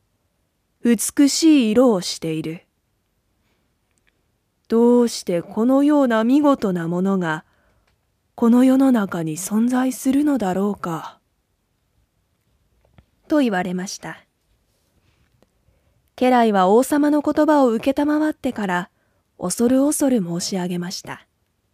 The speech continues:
「美しい女王様を飾るために、空から降ってきた露が石になったものと思われます。」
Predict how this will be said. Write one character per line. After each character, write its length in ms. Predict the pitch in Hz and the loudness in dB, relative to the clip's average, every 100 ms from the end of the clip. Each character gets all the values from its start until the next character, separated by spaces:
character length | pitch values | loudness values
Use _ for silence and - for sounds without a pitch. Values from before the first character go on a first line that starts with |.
| _ _ _ _ _ _ _ _ _ _ _ _ _ _ _ _ _ _ - | _ _ _ _ _ _ _ _ _ _ _ _ _ _ _ _ _ _ -2
「美 380 | 254 - - 277 | -2 -2 0 0
し 280 | - 269 233 | 4 4 2
い 60 | - _ _ _ _ _ | 0 _ _ _ _ _
女 320 | 269 277 349 | 2 4 6
王 60 | 330 | 4
様 360 | - 254 247 | 2 0 0
を 80 | 214 | -2
飾 300 | - 226 240 | -2 -2 0
る 80 | 254 | -2
た 140 | 254 | -2
め 140 | 247 247 | 0 2
に、 220 | 208 190 _ _ _ _ _ _ - - | 0 -2 _ _ _ _ _ _ -10 0
空 240 | 349 349 | 2 2
か 80 | 302 | 0
ら 160 | 285 277 | -2 0
降 140 | 349 | 0
っ 20 | |
て 220 | - 320 | 0 -4
き 80 | 285 | -4
た 160 | - 294 | -4 -4
露 300 | - 330 320 | -2 0 2
が 220 | 285 269 _ _ _ _ _ - | 0 -2 _ _ _ _ _ -2
石 300 | 277 - 392 | 0 4 4
に 140 | 359 | 6
な 120 | 320 | 4
っ 40 | 330 | 2
た 160 | 320 | 0
も 160 | 302 311 | 2 2
の 100 | 339 | 2
と 160 | 311 | 2
思 180 | 285 285 | 4 4
わ 120 | 294 | 4
れ 100 | 302 | 2
ま 140 | 294 294 | 2 0
す。」 200 | - | -2